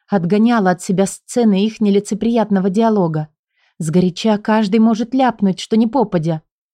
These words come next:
Люди иногда желают друг другу смерти,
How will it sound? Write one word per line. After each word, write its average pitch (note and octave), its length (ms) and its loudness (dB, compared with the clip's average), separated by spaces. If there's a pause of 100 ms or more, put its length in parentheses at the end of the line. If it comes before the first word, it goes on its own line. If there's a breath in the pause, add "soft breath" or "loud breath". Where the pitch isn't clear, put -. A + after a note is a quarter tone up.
(140)
Люди G#3+ 340 0
иногда A#3 300 0
желают B3 440 -2
друг A3+ 240 -2
другу A#3+ 260 0
смерти, A#3+ 680 -2